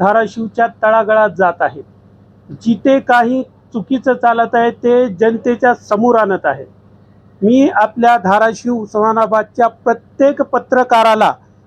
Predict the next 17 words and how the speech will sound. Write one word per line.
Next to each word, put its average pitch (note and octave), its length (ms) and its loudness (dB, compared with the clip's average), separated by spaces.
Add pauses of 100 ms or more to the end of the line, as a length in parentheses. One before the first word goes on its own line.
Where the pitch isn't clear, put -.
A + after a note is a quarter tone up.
(100)
ही B3+ 100 0
नम्रतेची, C4 680 0
माणुसकीची C4 680 0
विनंती C4 460 2
करतो G3+ 520 -2 (300)
की B3+ 60 -4 (120)
कृपा B3+ 320 2
करून C4 340 -2
आपणही B3+ 600 2
आपलं B3 340 0
या A#3 240 2
शहराबद्दल A3+ 600 0
जे G#3+ 160 -4
कर्तव्य B3+ 540 -2
आहे G#3 240 0 (400)
याच A#3+ 360 2
प्रकारे B3 480 0